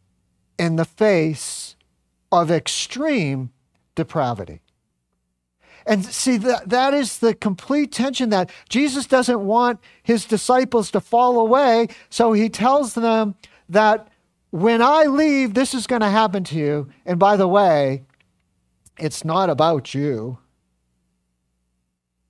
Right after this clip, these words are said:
It's about that you have been transformed and you represent a different kingdom. And by the way, when you are rejected, when you are put out of the synagogue,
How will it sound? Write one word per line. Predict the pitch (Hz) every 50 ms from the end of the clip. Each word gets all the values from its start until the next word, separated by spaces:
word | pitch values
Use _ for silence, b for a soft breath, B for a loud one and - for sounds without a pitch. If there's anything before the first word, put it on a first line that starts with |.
| _ -
It's | 156 160 160 - -
about | 170 139 160 165 165 160 160 170 - - _ _ _ _ _ _ _ _ _ _ _ _ _ _ -
that | 165 165 160 165
you | 175 185 190
have | 190 190 185
been | 156 185 175 170
transformed | - - - 180 175 170 165 - - - 208 214 220 214 196 165 160 160 165 180 196 - - _ _ _ _ _ _ _ _ _ _ _ _ _ _ _ _
and | - 165 165 165
you | 170
represent | 170 165 180 185 180 190 175 - 190 185 175
a | 160 151
different | 143 175 160 - 180 156 -
kingdom. | - - 226 233 220 190 170 151 160 175 175 180 175 - _ _ _ _ _ _ _ _ _ _ _ _ _ _ _ -
And | 170 165
by | 160 180 185 180
the | 185 180
way, | 190 202 196
when | 196 165 180 202 208 202
you | 196 202 208 190 185
are | 180 190 214 240 269 277 254 208
rejected, | 196 180 175 - 170 160 160 - - 185 156
when | 156 170 170
you | 175 175 180 -
are | 175 165 190 208 233 247
put | 247 - 240 220
out | 185 165 156 151
of | 147
the | 139 143
synagogue, | - - - 151 147 143 131 127 131 127 127 131 131 139 147 151